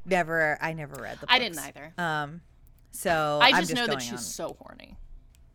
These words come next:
Speaker 1: Yeah, she's very horny.
Speaker 2: And that's
Speaker 1: I
Speaker 2: why
Speaker 1: don't
Speaker 2: she chose to <laughs> write about vampires and not werewolves. <laughs>
Speaker 1: Because, because it is a story that takes,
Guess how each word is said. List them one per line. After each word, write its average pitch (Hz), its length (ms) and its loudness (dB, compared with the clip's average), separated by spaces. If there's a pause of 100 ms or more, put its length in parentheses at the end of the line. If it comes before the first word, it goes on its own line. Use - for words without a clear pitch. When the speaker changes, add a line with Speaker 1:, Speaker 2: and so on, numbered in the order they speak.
(220)
Speaker 1:
Yeah, 180 360 -2
she's - 240 -8
very - 240 -12
horny. - 380 -20 (1800)
Speaker 2:
And 180 160 -8
that's 175 200 -6
Speaker 1:
I - 20 -4
Speaker 2:
why 220 80 2
Speaker 1:
don't 208 60 -4
Speaker 2:
she - 120 -8
chose 165 280 -8
to 170 80 -10
<laughs> - 20 -8
write 202 360 0
about - 240 -6
vampires 294 680 4
and 320 120 2
not 226 220 4
werewolves. 277 800 4 (800)
<laughs> 392 100 4 (1000)
Speaker 1:
Because, 294 1200 4 (100)
because 220 1000 2 (540)
it 226 240 6
is 226 260 4
a 247 100 0
story 175 680 -4
that 196 300 -4
takes, - 640 -8